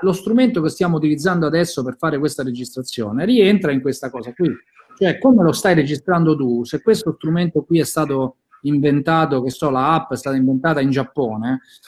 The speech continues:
eh, c'è qualcuno in Giappone che può registrare questa conversazione.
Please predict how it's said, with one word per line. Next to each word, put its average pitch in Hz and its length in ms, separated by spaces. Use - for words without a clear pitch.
eh, 143 720
c'è 190 340
qualcuno 202 420
in 190 60
Giappone 233 460
che 156 140
può 208 160
registrare 196 640
questa 135 240
conversazione. 127 840